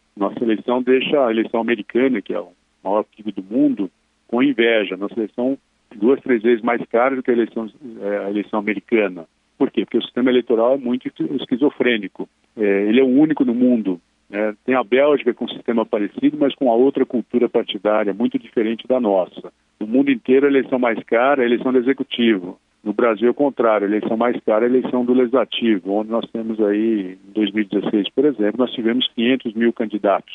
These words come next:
ou quase quinhentos mil, quatrocentos e noventa e sete mil, para ser mais preciso.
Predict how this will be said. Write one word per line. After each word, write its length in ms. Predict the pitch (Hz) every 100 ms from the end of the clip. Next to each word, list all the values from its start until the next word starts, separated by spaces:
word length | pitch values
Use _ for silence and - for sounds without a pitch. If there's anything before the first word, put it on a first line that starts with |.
| -
ou 100 | 113
quase 300 | - 107 107 _
quinhentos 300 | - 104 98
mil, 180 | 101 104
quatrocentos 380 | - 95 - 113
e 20 |
noventa 280 | 107 107 -
e 40 |
sete 220 | 117 101 101
mil, 120 | 110
para 140 | 120
ser 140 | - 113
mais 180 | 117
preciso. 600 | 123 139 - - 104 85